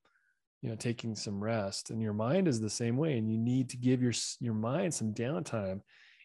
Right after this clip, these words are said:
You need to sit with your thoughts. I mean, meditation and mindfulness are, can be intertwined beautifully. Like, if, if you sit and you allow yourself to,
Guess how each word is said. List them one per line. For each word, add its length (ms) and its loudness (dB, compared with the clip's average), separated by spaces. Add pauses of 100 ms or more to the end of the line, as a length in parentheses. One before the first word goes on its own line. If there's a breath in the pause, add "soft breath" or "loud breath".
(100)
You 60 4
need 140 8
to 100 8
sit 400 6
with 180 2
your 100 6
thoughts. 440 2
I 60 2
mean, 160 4
meditation 600 6
and 80 2
mindfulness 920 0 (120)
are, 500 4 (760 soft breath)
can 280 8
be 160 6
intertwined 840 2
beautifully. 520 4
Like, 280 -6
if, 260 -4
if 240 -2
you 100 4
sit 800 2 (880)
and 120 4
you 120 4
allow 280 4
yourself 420 4
to, 300 0